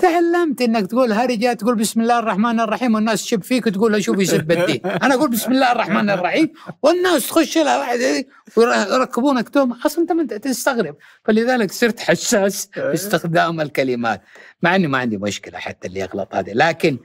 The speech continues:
Speaker 1: لكن جدة أبغى أقارن دحين بين جدة والرياض.
Speaker 2: ممتاز.
Speaker 1: معي؟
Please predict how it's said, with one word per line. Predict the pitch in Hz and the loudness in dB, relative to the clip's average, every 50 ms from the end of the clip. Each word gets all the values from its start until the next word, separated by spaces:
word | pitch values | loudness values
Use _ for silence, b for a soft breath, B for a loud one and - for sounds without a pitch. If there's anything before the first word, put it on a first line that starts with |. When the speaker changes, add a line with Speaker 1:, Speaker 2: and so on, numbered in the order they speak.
| B B B B B B | B B B B B B
Speaker 1:
لكن | 117 113 95 - - 87 - _ _ _ _ _ _ _ _ _ _ _ _ _ _ _ _ _ _ _ _ _ _ _ _ _ _ _ _ _ _ B B B B B B B B B B B B 165 | 0 0 0 -2 -8 -18 -18 _ _ _ _ _ _ _ _ _ _ _ _ _ _ _ _ _ _ _ _ _ _ _ _ _ _ _ _ _ _ B B B B B B B B B B B B 2
جدة | 139 196 - - - 135 143 185 220 - _ _ _ _ _ _ _ _ _ _ _ _ _ _ _ - | 2 2 2 0 -2 -2 -2 -2 -2 -6 _ _ _ _ _ _ _ _ _ _ _ _ _ _ _ -10
أبغى | - 123 135 135 131 160 | -4 0 0 2 2 2
أقارن | 156 135 117 117 113 104 | 0 0 -2 -4 -6 -6
دحين | - - - 110 | -6 -6 -6 -6
بين | 95 - 147 175 165 | -2 0 0 0 0
جدة | 185 214 180 175 202 151 | -2 -6 -2 -2 0 0
والرياض. | 117 98 - 85 - - _ _ _ _ _ _ _ _ _ _ _ _ - | 0 -2 -6 -10 -14 -14 _ _ _ _ _ _ _ _ _ _ _ _ -10
Speaker 2:
ممتاز. | 156 120 - - 101 | -10 -10 -8 -4 -2
Speaker 1:
معي؟ | 117 110 117 127 147 175 196 | 0 0 0 0 -2 -4 -6